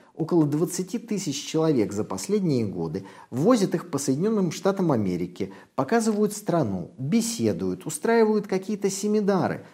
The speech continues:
но это не является программой обучения. Он говорит, создавая ложное ощущение,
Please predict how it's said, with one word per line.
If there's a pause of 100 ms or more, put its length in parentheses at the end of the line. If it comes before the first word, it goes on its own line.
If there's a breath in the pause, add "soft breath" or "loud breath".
(160 loud breath)
но
это
не
является
программой
обучения. (340 soft breath)
Он
говорит, (200 loud breath)
создавая (120)
ложное
ощущение,